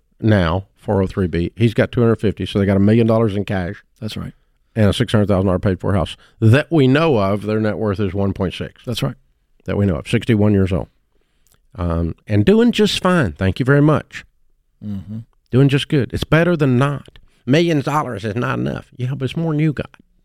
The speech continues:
Speaker 1: So maybe you ought to go get it and then talk about whether it's enough or not.
Speaker 2: Yeah.
Speaker 1: Everybody,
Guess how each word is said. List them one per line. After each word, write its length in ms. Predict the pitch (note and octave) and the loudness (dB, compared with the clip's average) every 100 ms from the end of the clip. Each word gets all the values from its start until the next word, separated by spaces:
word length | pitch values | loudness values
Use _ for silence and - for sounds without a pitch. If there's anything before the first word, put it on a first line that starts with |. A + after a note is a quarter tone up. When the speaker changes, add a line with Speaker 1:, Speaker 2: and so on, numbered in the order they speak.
| _ _ _ _ _ _ | _ _ _ _ _ _
Speaker 1:
So 140 | - | 2
maybe 200 | C3 B2 | 4 4
you 80 | C3 | 2
ought 80 | C3 | 0
to 60 | C3 | 0
go 120 | B2 | -2
get 220 | A#2+ F#2 | -2 -4
it 120 | - _ _ _ - | -6 _ _ _ 0
and 120 | A2 | 2
then 100 | B2 | 2
talk 220 | A2 A2 | 0 -4
about 200 | A2 G2 | -6 -8
whether 220 | E2 G2 F2+ | -6 -6 -6
it's 120 | - | -4
enough 240 | G2 E2+ | -4 -4
or 60 | D2 | -8
not. 180 | C#2 - _ _ _ _ _ | -12 -16 _ _ _ _ _
Speaker 2:
Yeah. 80 | G2 | -4
Speaker 1:
Everybody, 340 | C3 C#3 A#2+ | 0 0 -2